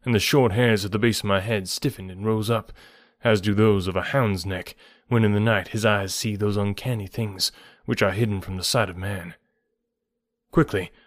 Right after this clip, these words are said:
I walked towards the mournful voice, but it had ceased ere I reached the further wall, and then, from the other end of the chamber, came another voice, shrill and piercing. "Fools!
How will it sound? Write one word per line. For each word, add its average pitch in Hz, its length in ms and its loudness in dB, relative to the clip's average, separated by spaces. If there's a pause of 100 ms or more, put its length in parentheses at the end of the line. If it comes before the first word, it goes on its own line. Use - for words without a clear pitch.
(100)
I 123 80 2
walked 127 300 4
towards 120 300 2
the 104 80 2
mournful 107 400 0
voice, 107 400 -4 (420)
but 117 260 2
it 113 120 -4
had 113 160 -2
ceased - 380 -4
ere 113 180 -2
I 104 60 -2
reached 127 320 -2
the - 60 -4
further 107 320 -2
wall, 101 380 -2 (600)
and 120 140 2
then, 135 260 2 (240)
from 131 200 4
the 135 100 4
other 147 200 2
end 123 200 0
of 104 60 0
the 104 60 0
chamber, 98 460 0 (280)
came 139 180 4
another 156 240 4
voice, 92 380 -6 (240)
shrill 147 460 4
and 92 140 -6
piercing. 131 500 2 (1120)
"Fools! 156 920 4